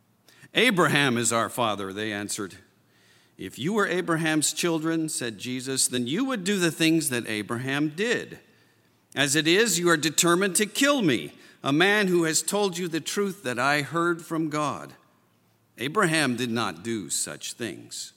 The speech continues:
You are doing the things your own father does." "We are not illegitimate children," they protested. "The only father we have is God himself."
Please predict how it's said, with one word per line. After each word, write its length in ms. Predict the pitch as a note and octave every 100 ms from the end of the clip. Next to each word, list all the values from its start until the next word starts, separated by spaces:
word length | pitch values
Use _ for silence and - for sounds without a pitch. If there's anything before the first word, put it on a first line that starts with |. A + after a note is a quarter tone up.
| _ - - _ _ _
You 300 | - D3+ A#3+
are 140 | D#3+ G#2+
doing 320 | A2+ A2+ G#2
the 120 | G2+
things 680 | G#2 B2 G#2 G2+ F#2 F#2 - _ _ -
your 320 | G#2+ A#2+ C#3+
own 260 | E3 C#3
father 500 | A2 A#2 D#2+ D2+ D#2+
does." 680 | C#2+ E2+ B1 - - - - _ _ _ _ _ _ - - - -
"We 200 | C4+ B3+
are 80 | E3+
not 340 | D#3+ D3 -
illegitimate 680 | F3 E3 D3+ C#3+ C#3+ C#3+ C3
children," 460 | - D#3 D#3+ G3 A#3
they 140 | C#3+
protested. 720 | B2 B2 - A#2+ B2+ F#3+ F#3+ - -
"The 140 | D#3+ A3
only 300 | C#4+ C4 F3
father 380 | E3+ E3+ E3+ F3
we 240 | A3 G3
have 280 | F#3 G3 F3
is 140 | C#3+
God 280 | D3+ D3+ D3+
himself." 800 | C#3+ D3 - C#3+ A2+ E2 -